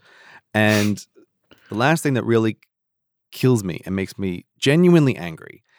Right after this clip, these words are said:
is that YouTube had this little banner when you logged in as a creator for a while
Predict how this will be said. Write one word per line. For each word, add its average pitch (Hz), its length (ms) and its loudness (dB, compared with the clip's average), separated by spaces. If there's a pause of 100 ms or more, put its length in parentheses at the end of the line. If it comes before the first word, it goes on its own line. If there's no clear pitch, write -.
(440)
is 107 100 -2
that 104 120 2
YouTube 156 380 2
had 113 300 0
this 98 180 -4
little 113 180 2
banner 95 400 0
when 80 140 -4
you 78 100 -6
logged 82 320 -2
in 80 80 -2
as 80 140 -8
a 73 60 -8
creator 80 360 -4
for - 160 -10
a - 60 -6
while - 440 -10